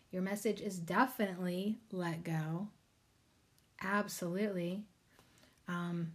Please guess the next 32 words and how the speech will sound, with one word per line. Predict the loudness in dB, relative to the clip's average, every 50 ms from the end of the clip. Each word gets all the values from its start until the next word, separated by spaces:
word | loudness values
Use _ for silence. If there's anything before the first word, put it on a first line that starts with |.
| -8 -6
you're | -4 -2 0
sixty-five | 2 2 2 2 6 4 4 8 10 10 10 10 8
years | 6 6 6 6
old, | 6 4 4 0
for | -2 0
crying | 2 2 2 2
out | 2 2
loud. | 2 2 2 2
You | 2 0
need | 0 0 0
to | 0 0
let | 2 2 0 0 0 -2
go. | -4 -2
<laughs> | -2 -2 -2 0 2 2 2 4 4 4 6 4 4 4 4 2 0 0 -2 -10 -12 -12 -14 -16 -16 -16 -16 -18 -18 -6 2 8
And | 10 10
no, | 10 10 8
it's | 6 4 4 4
not | 4 4 4 6 4 4 4 4 0
too | 2 4 4 4
late, | 4 4 4 4 4 4 2 0 0 -6 -14 -16 -18 -20 -20 -20 -20 -16 _ -4
um, | -2 0 0 0
to | 0 0 0
be | 0 0 0 2 4
open | 4 4 4 4 4 4 4
to | 4 2 2 4 4 4 2 0 0 0 0
love | 2 2 2 2 2 0 -2
finding | -4 -4 -2 -2 0 0 0 0 2 2 0
you, | 0 -2 -2 -2 -2 -2 -4 -4 -8 _ _ _ _ _ _ _ _ _ -20 -20 -20 _ _ _ -20 -20 -10 -2
but | 0 0 0 0 0
you | 0 0 0
have | 0 2 0 0 0 -2
to | 0 0 2 2